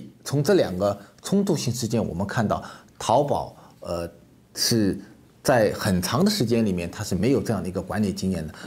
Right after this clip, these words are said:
我们曾经说，马云在，在曾经，曾经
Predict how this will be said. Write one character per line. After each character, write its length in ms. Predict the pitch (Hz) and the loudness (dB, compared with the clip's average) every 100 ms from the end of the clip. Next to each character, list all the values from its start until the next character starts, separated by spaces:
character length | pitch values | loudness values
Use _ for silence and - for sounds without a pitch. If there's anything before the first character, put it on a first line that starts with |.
| - | -6
我 80 | 98 | 0
们 100 | 185 | 2
曾 160 | 208 185 | 4 4
经 140 | 190 | 4
说， 240 | 196 196 - - - | 4 2 0 -12 -6
马 260 | 120 98 95 | -2 0 2
云 320 | 127 190 202 - - - _ _ - - - 110 - - | 2 2 0 -4 -18 -20 _ _ -20 -20 -18 -18 -16 2
在， 320 | 143 135 - - - | 4 4 2 -8 -8
在 420 | - 147 131 113 - | 2 4 4 2 -2
曾 160 | - 127 | -2 2
经， 260 | 151 156 - | 2 0 -4
曾 160 | 131 | 0
经 100 | 131 | 0